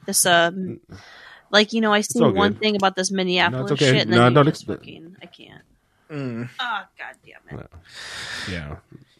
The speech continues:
Speaker 3: Anyways,
Speaker 1: What
Speaker 3: no
Speaker 1: were
Speaker 3: one
Speaker 1: the
Speaker 3: cares
Speaker 1: theories?
Speaker 3: about that, Katie. We're over it. <laughs> We're talking, we're talking about Michael Jordan
Speaker 2: Yeah,
Speaker 3: here.
Speaker 2: we already
Speaker 3: Um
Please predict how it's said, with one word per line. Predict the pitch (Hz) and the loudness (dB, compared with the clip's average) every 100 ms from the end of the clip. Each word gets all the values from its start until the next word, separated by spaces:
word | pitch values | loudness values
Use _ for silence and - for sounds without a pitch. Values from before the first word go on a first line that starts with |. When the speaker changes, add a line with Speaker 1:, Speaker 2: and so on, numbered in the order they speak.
| - - | -20 -4
Speaker 3:
Anyways, | 139 117 110 | 2 4 4
Speaker 1:
What | |
Speaker 3:
no | 151 | 4
Speaker 1:
were | |
Speaker 3:
one | 160 | 2
Speaker 1:
the | |
Speaker 3:
cares | - 123 | 4 2
Speaker 1:
theories? | |
Speaker 3:
about | 110 104 - | 2 -2 -2
that, | 104 | -8
Katie. | - - - - _ | -6 -8 -8 -12 _
We're | 131 113 | 0 2
over | 107 76 | 0 -4
it. | - - - | -6 -10 -6
<laughs> | - - 156 | 4 6 8
We're | 147 | 6
talking, | - - 196 175 - - - | 6 4 4 2 0 -6 -4
we're | |
talking | 151 160 160 | -2 2 4
about | 143 131 - - | 4 2 -4 0
Michael | 139 139 | 2 2
Jordan | 131 127 123 | 4 2 2
Speaker 2:
Yeah, | 107 | -2
Speaker 3:
here. | 101 | -2
Speaker 2:
we | 98 | -4
already | 135 107 - - - - - | -6 -8 -12 -16 -20 -20 -2
Speaker 3:
Um | 147 135 131 127 123 123 117 - | 4 6 6 6 4 2 -2 -10